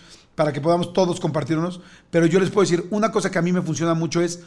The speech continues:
buscar el lado positivo de la cosa, o sea, es qué sí te-, qué sí tiene la cosa,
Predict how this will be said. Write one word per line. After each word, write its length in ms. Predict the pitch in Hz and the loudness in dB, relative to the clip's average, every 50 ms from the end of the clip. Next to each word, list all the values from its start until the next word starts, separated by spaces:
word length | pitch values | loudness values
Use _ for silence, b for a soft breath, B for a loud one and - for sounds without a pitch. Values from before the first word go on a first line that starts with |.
| B B B B B B - | B B B B B B -8
buscar 440 | 147 156 165 - - - 196 190 196 | -2 0 0 0 2 4 4 4 4
el 180 | 196 185 180 | 4 4 4
lado 280 | 180 180 180 180 185 185 | 4 4 2 2 0 -2
positivo 600 | 185 151 - - 131 113 - 175 175 190 202 190 | -4 -6 -6 -6 -10 -6 -4 -2 0 0 0 0
de 160 | 160 165 151 | -2 -4 -6
la 120 | 151 - | -6 -6
cosa, 260 | - - - - - 143 | -10 -12 -10 -10 -8 -4
o 40 | |
sea, 100 | - 160 165 | -2 -2 -2
es 180 | 160 165 B B B B B B B - | -2 -4 B B B B B B B 2
qué 160 | 202 214 214 | 4 4 4
sí 340 | 214 - - 214 202 - - | 4 2 0 0 -2 0 2
te-, 260 | 214 190 185 175 180 | 2 2 2 2 0
qué 120 | - 185 | 0 0
sí 160 | 175 - 214 165 | 0 0 -4 -4
tiene 360 | - 196 214 208 190 170 160 | -2 0 2 2 2 2 0
la 100 | 156 139 | -2 -4
cosa, 300 | - - - - - - | -10 -12 -12 -12 -14 -14